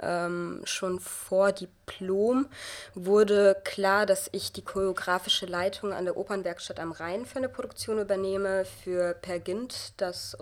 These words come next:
Rockmusical. Das heißt, ich wusste schon ganz genau, wohin ich gehe, wenn ich aus der Schule raus bin. Das war so, das ist, also, <laughs> war definitiv meine Rettung, weil man hat immer so ein bisschen aus den Vorsemestern gehört, so, ah ja, und,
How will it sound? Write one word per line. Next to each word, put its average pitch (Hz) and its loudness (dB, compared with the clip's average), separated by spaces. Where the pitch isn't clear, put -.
Rockmusical. 220 -6
Das 185 0
heißt, 185 4
ich - -6
wusste 202 0
schon 185 2
ganz 185 0
genau, 175 2
wohin 180 -2
ich - -6
gehe, 170 4
wenn 165 -2
ich - -6
aus 160 -2
der 170 0
Schule 196 4
raus 185 10
bin. 147 -6
Das - -10
war 165 0
so, 160 -6
das - -8
ist, - -6
also, 151 -4
<laughs> - -14
war 165 4
definitiv 208 0
meine 185 2
Rettung, 190 2
weil 170 2
man 170 -2
hat 175 0
immer 185 0
so 180 -4
ein 180 -2
bisschen 185 -2
aus - -2
den 175 -4
Vorsemestern 175 -2
gehört, 165 -8
so, - -8
ah 175 -6
ja, 175 -6
und, - -10